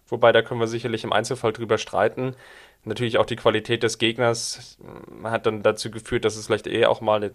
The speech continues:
eine Dreierkette im Aufbau war. Lass uns da gleich nochmal im Detail drauf schauen. Und gegen City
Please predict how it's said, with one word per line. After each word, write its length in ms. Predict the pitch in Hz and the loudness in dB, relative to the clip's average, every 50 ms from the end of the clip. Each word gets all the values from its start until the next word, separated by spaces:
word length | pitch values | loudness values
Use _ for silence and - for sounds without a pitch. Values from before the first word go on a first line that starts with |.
| - - - | -8 -10 -8
eine 120 | - 107 107 | -6 -6 -4
Dreierkette 580 | - 104 98 101 117 127 123 - 131 127 123 | 0 2 4 6 6 6 4 2 -2 -4 -4
im 80 | 120 - | 0 0
Aufbau 420 | 73 117 117 - - 117 113 110 | 0 0 0 2 4 6 6 6
war. 340 | 113 113 117 120 123 - - - | 6 6 6 4 2 0 -4 -6
Lass 160 | - - - | -6 -6 -6
uns 120 | 113 - | -6 -4
da 100 | - 107 | -2 0
gleich 220 | 101 98 98 110 - | 0 2 0 0 -2
nochmal 200 | 139 139 143 135 | -4 -8 -6 -6
im 60 | 131 | -6
Detail 260 | 123 123 - 135 127 | -6 -4 0 0 2
drauf 200 | 127 127 127 123 | 2 2 2 2
schauen. 300 | - 139 123 123 123 123 - - - - - - - - _ _ _ _ - | 4 2 2 2 2 -2 -6 -16 -20 -20 -20 -20 -20 -20 _ _ _ _ 4
Und 560 | 117 117 117 117 117 117 113 113 - - - _ _ _ - | 8 10 10 10 10 8 2 -6 -8 -10 -12 _ _ _ -4
gegen 300 | - 120 123 123 123 117 | 0 0 0 2 0 -2
City 540 | 113 - - 143 147 - 165 156 147 131 | -2 -2 -4 -6 -6 -6 -6 -6 -6 -8